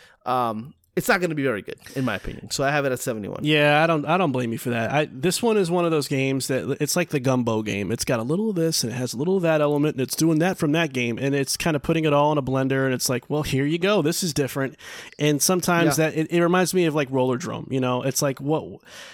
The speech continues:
Speaker 2: that,
Speaker 1: Right.
Speaker 2: that combination of things didn't really hit, hit, you know, at least f-, for me. So I see this in kind of the same light here.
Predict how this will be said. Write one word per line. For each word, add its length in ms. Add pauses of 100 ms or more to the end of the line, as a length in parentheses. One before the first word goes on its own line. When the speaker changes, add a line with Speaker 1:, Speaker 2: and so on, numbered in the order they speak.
(120)
Speaker 2:
that, 240
Speaker 1:
Right. 180 (580)
Speaker 2:
that 260
combination 680
of 80
things 640 (100)
didn't 300
really 640 (220)
hit, 340 (240)
hit, 420
you 140
know, 160
at 60
least 200
f-, 180
for 200
me. 240
So 360 (600)
I 100
see 220
this 180
in 80
kind 220
of 60
the 60
same 280
light 180
here. 300